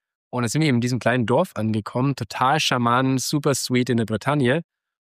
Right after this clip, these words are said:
Und da haben wir so einen, so eine Käseverkostung gemacht. Und du wirst es nicht glauben, da haben wir einen Käse ausprobiert, der war mit Fuß, ja, mit den Pilzen, die natürlicherweise auf den Fu-, Füßen leben,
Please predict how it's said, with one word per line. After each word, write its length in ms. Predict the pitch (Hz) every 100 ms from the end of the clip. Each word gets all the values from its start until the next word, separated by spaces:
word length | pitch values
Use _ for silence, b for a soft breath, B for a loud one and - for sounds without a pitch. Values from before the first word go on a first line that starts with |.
| _
Und 600 | - 123 127 127 123 - -
da 120 | -
haben 100 | 147
wir 80 | 135
so 80 | 123
einen, 380 | 120 117 113 -
so 120 | -
eine 100 | 110
Käseverkostung 880 | - 208 151 - 104 117 104 - 107
gemacht. 420 | 107 135 160 - _ _ _
Und 120 | 127
du 120 | 120
wirst 280 | 139 202 -
es 120 | 170
nicht 280 | 143 175 -
glauben, 440 | 127 127 127 175 214 _ _
da 100 | 120
haben 140 | 139
wir 180 | 151 135
einen 340 | 131 127 120 117
Käse 480 | 160 208 202 -
ausprobiert, 840 | 143 196 - - 123 117 120 165 - -
der 220 | 127 117
war 280 | 127 160 196
mit 400 | 135 147 156 - _ _ _
Fuß, 720 | - - 208 240 - - - _ _ _
ja, 200 | 131 180 _ _
mit 140 | 143 - -
den 320 | 156 202 208 _ -
Pilzen, 540 | 170 208 - - 135
die 100 | 135
natürlicherweise 960 | 131 123 - 202 208 - 143 147 147 151
auf 140 | 135
den 140 | 123
Fu-, 300 | 107 - 208
Füßen 460 | 208 220 247 - 143
leben, 460 | 117 117 107 101